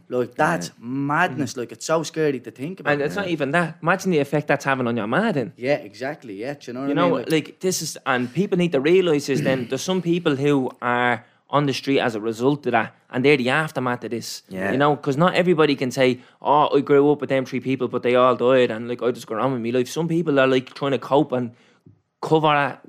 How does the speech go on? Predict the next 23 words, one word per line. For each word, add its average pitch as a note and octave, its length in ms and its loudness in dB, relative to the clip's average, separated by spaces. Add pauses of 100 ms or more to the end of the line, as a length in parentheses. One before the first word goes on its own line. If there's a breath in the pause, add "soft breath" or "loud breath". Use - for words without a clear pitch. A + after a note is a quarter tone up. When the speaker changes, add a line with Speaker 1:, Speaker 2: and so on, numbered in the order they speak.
(320)
Speaker 3:
that C#3 220 2
loss C3 460 4
and A#2 140 -8
the A2 60 -10
suffering C#3 400 -2
that A#2 160 -6
they B2 180 2
have, A#2 380 -2 (380 soft breath)
and A2 120 -8
they're G#2 80 -6
trying - 320 0
to B2+ 80 2
heal, C3+ 340 4
but A#2 240 2 (280 soft breath)
how C3+ 180 2
do C#3 120 2
they B2 160 4
heal? C3+ 340 2
Well, A#2+ 200 0
some C#3+ 220 -4
people C3+ 240 -2
find C3 300 -8
it A#2 160 -8